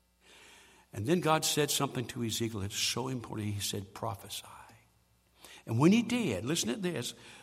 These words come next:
bones came to bones. Bones came to bones. I mean, there's no telling in this graveyard of bones, there's no telling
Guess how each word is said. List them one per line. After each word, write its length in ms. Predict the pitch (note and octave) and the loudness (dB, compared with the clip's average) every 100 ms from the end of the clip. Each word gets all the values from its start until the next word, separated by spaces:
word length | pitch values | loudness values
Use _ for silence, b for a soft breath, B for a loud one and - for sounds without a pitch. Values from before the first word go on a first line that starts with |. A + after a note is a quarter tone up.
| B | B
bones 1300 | A2 C#3 D#3 D#3+ E3+ F3 E3+ E3 D#3+ E3+ - - - _ _ - | 2 6 6 6 4 2 -2 -6 -12 -16 -20 -20 -20 _ _ -6
came 260 | C3 B2+ | -4 -2
to 60 | C3 | -4
bones. 360 | - G#2 F#2 - G2 G#2+ - - - - _ _ _ _ _ _ _ _ _ _ _ _ _ _ _ _ | -8 -8 -8 -12 -18 -20 -14 -14 -14 -18 _ _ _ _ _ _ _ _ _ _ _ _ _ _ _ _
Bones 960 | G#2+ C3+ C#3+ C#3+ C#3+ C#3+ - - - - _ _ _ - | 0 2 2 -2 -4 -10 -16 -16 -16 -16 _ _ _ -16
came 280 | - A#2 A2+ | -6 -6 -6
to 40 | |
bones. 800 | - - - - - - - - - _ _ _ _ _ _ _ _ _ _ _ _ _ _ _ _ _ _ _ _ - | -10 -12 -14 -20 -20 -18 -16 -16 -20 _ _ _ _ _ _ _ _ _ _ _ _ _ _ _ _ _ _ _ _ 0
I 120 | D3 | 6
mean, 340 | D3 D3 - - - - - | 6 4 -2 -16 -20 -20 -8
there's 240 | E3 G3 D3 | 2 4 4
no 140 | D3 A#2+ | 2 0
telling 540 | - E3+ D3 F#2 F#2 - | -6 -4 -6 -8 -10 -4
in 120 | A#2+ | 0
this 180 | C#3 A#2+ | 0 0
graveyard 720 | A2+ B2+ D3+ C#3+ A#2+ C3 B2+ | 0 2 2 2 0 0 -2
of 200 | A#2+ A2+ | -6 -4
bones, 400 | A#2+ A#2+ A2+ G#2 B B | -4 -4 -4 -6 B B
there's 200 | E3 E3 | -4 -2
no 180 | F3 C#3+ - | 0 -2 -4
telling 520 | - E3+ D3+ G#2 G2 | -6 -6 -8 -10 -12